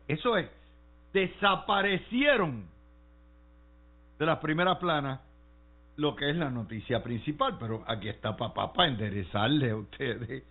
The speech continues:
y poner, hoy, yo les di ahorita las noticias del día de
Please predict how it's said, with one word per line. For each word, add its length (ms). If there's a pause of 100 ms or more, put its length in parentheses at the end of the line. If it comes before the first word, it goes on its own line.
(380)
y 80
poner, 400
hoy, 220 (720)
yo 100
les 120
di 100
ahorita 500
las 180
noticias 520
del 200
día 260
de 180